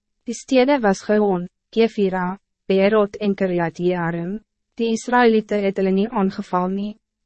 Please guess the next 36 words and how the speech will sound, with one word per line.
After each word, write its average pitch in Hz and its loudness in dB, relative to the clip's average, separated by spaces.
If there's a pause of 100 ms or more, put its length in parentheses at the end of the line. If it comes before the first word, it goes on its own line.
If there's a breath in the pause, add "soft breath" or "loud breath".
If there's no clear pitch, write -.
(100)
Die 220 0
leiers 226 4
van 277 0
die 262 0
volk 196 2
het 190 -2
immers 233 0
geëet 214 -2
voor 226 2
die 214 2
Heere, 185 2
die 202 2
God 185 -2
van 190 0
Israël, 190 0
afgelê. 180 -4 (720)
Die 214 0
hele 233 6
volk 185 2
het 185 -8 (140)
echter 233 -6
gekla 202 0
oor 175 -2
wat 180 -2
die 180 -2
leiers 175 -2
gedoen 185 0
het. 165 -8 (880)
Die 220 2
leiers 226 4
het 247 0
echter 240 -2
vir 226 -4
die 226 -2
volk 208 2
gesê, 190 -2